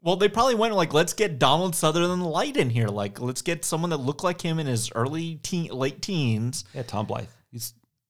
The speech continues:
Speaker 1: Yeah, it's pretty good casting.
Speaker 2: And he looks, he looks like the student would look with his swooped over fluid hair early, and he looks like the soldier boy with it shaved as well.
Speaker 1: Yeah.
Speaker 2: I, he,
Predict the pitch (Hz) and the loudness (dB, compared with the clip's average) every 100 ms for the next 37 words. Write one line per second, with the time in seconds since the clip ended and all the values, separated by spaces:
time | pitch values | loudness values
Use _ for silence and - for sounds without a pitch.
0 | _ 165 143 - 156 147 - 156 165 - | _ -4 -4 -4 -6 -6 -6 -4 -4 -6
1 | 82 120 151 160 - - - _ _ - | 2 6 6 4 2 -4 -8 _ _ 0
2 | 160 165 135 131 127 - - 107 107 110 | 2 4 6 4 4 -2 -2 2 4 4
3 | 107 104 - - _ _ _ _ _ _ | 2 0 -6 -18 _ _ _ _ _ _
4 | _ _ _ _ _ _ _ _ _ _ | _ _ _ _ _ _ _ _ _ _
5 | _ _ _ _ _ _ _ _ _ _ | _ _ _ _ _ _ _ _ _ _
6 | - 123 113 - 170 170 151 131 113 131 | -4 2 2 6 8 10 10 8 8 6
7 | 147 131 117 117 104 - 147 135 151 135 | 6 4 6 6 4 4 4 4 8 6
8 | 127 127 120 117 117 110 107 - _ _ | 8 6 6 6 6 4 0 -6 _ _
9 | _ - 135 131 120 123 135 131 123 143 | _ 2 6 8 8 8 6 4 4 4
10 | 165 165 _ _ - 104 101 135 143 147 | 2 -2 _ _ -6 -2 4 6 6 6
11 | - 139 151 123 165 170 117 95 110 117 | 6 4 4 2 2 4 4 6 6 6
12 | 110 110 123 - 139 117 95 92 101 87 | 4 2 -2 2 4 4 2 0 0 0
13 | 82 120 117 - 98 104 - _ _ _ | 2 0 0 -8 -10 -10 -12 _ _ _
14 | _ _ - | _ _ -20